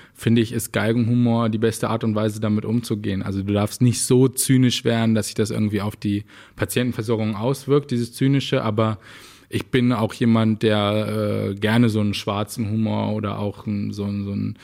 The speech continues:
sarkastischen Humor oder meinetwegen auch Galgenhumor hat und ich finde es dann immer,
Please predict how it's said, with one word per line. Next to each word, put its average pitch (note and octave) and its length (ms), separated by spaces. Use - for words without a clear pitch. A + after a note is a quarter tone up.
sarkastischen - 800
Humor G#2 460
oder G#2+ 140
meinetwegen G#2 400
auch G#2+ 180
Galgenhumor G#2+ 600
hat A2 140
und G#2+ 140
ich - 80
finde A2 200
es - 60
dann G#2+ 140
immer, G#2+ 360